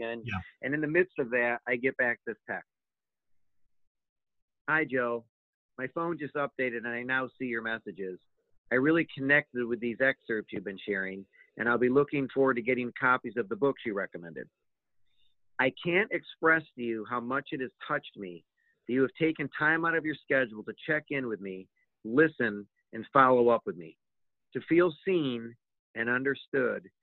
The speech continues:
Speaker 1: is truly a gift of hope, and for that, I'm incredibly grateful."
Speaker 2: Ah,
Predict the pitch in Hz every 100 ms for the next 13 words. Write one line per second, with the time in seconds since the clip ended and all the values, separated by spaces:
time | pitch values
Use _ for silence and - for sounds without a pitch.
0 | _ _ 113 - - 156 147 127 113 -
1 | 139 143 165 139 120 107 92 _ _ _
2 | _ - 110 - 120 123 123 120 110 101
3 | - 117 107 107 90 101 104 - - -
4 | _ _ _ _ _ _ _ _ _ _
5 | _ _ _ _ - 143 127